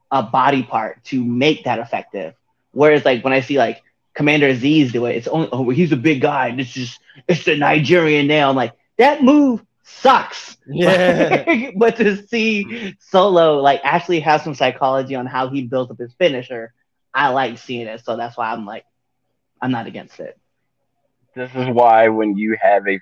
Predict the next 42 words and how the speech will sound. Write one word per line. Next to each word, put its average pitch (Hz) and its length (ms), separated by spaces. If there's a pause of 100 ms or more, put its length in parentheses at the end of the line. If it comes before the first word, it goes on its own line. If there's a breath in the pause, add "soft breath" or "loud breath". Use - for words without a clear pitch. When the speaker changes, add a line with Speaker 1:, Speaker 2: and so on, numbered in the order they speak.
Speaker 3:
finisher, 104 600
if 92 180
it's 104 260
a 87 60
body 98 360
part 98 320
you're 92 200
not 104 300
working 101 460
throughout 101 380
the 87 80
match, 104 320
it's 175 120 (100)
fucking 135 420
dumb. 82 340 (560)
Speaker 1:
<laughs> - 0
Speaker 2:
True. 240 1160
Speaker 1:
You, 151 160 (320 soft breath)
you 147 140
just 139 100
hit 151 100
it 143 100
'cause 131 100
you 127 100
Speaker 3:
This 160 100
Speaker 1:
think 120 40
it - 40
Speaker 3:
is - 60
Speaker 1:
looks 180 120
Speaker 3:
why, 175 340
Speaker 1:
cool. 208 640
<laughs> - 20
Speaker 3:
well, 156 120
this 175 200
is 214 140
why 190 260
my 170 300
move 170 320
set 131 340 (240)
is 135 180 (120)
all 135 320
about 120 400